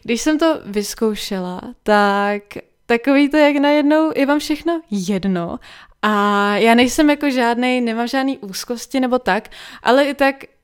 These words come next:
jako jsem introvert a takový jako spíš člověk, co přemýšlí pětkrát, než něco řekne. A najednou tenhle ten hlas, co overthinkingoval každou větu, kterou jsem se chystala říct,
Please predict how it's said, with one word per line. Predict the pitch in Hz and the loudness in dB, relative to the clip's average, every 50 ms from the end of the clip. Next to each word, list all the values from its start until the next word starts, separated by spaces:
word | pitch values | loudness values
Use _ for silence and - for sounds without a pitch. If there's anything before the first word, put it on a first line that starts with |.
| _ - | _ -6
jako | - 254 247 277 262 | -4 -4 -2 -2 -4
jsem | 262 - - - - 254 254 247 233 - _ _ | -4 -8 -12 -8 -6 -4 -4 -4 -6 -10 _ _
introvert | - 208 208 196 240 254 254 262 262 262 262 262 - - | -8 -6 -2 0 2 2 4 4 2 2 0 -2 -8 -6
a | - 214 208 214 | -4 -2 -2 -2
takový | 208 214 214 - - 226 226 226 220 | -4 -6 -6 -4 -2 0 0 0 0
jako | 220 220 - 233 220 226 | 0 -2 -2 -4 -4 -6
spíš | 233 - - 233 220 - | -6 -10 -10 -10 -10 -10
člověk, | - - - 233 220 220 220 - | -8 -4 -2 -2 0 -2 -2 -4
co | - - 226 | -6 -4 0
přemýšlí | - - 233 214 214 208 214 - - - 208 220 214 214 214 214 - - - _ _ _ _ _ _ | 0 0 0 0 -2 -6 -6 -8 -10 -10 -8 -8 -6 -6 -8 -8 -10 -12 -16 _ _ _ _ _ _
pětkrát, | - 220 220 - - - 226 190 180 180 190 - - - | -2 -2 -2 -2 -2 -2 0 0 0 -2 -4 -10 -12 -10
než | 208 202 - - | -10 -10 -8 -10
něco | 208 190 - 240 226 | -10 -8 -6 -6 -6
řekne. | 226 226 - - - 190 - - - - - - - - - | -6 -6 -8 -10 -12 -12 -14 -16 -20 -20 -20 -20 -18 -12 -6
A | 208 | -2
najednou | 220 220 240 262 247 262 277 277 277 277 | 0 2 4 4 4 4 2 2 2 2
tenhle | 277 277 262 262 262 - - - | 2 0 0 0 0 -2 0 0
ten | 277 269 269 269 254 - - 226 | 2 2 0 0 -4 -6 -10 -10
hlas, | 208 214 226 240 247 277 277 - - - | -6 -2 2 2 2 2 0 -2 -8 -10
co | - - 254 247 | -4 -2 -2 0
overthinkingoval | - 240 247 254 269 285 - - 285 277 269 277 262 254 247 233 220 220 220 220 226 233 - - - - - - - - _ _ | 4 4 2 4 2 0 -2 -2 -4 -4 -2 -2 -2 -2 0 0 0 0 0 -2 -2 -6 -8 -16 -20 -20 -20 -20 -20 -20 _ _
každou | - 240 254 240 247 285 294 294 | -2 -2 -2 0 0 0 0 0
větu, | 262 277 269 269 - 208 202 | 0 -2 -2 -2 -2 -4 -4
kterou | 202 - 220 220 220 | -4 -4 -4 -4 -4
jsem | - 247 240 | -4 -6 -8
se | - 269 247 | -6 -8 -8
chystala | - - - - 269 277 277 262 | -8 -10 -8 -4 -4 -2 -2 -2
říct, | - 214 202 196 - - - | -4 -6 -8 -10 -12 -14 -18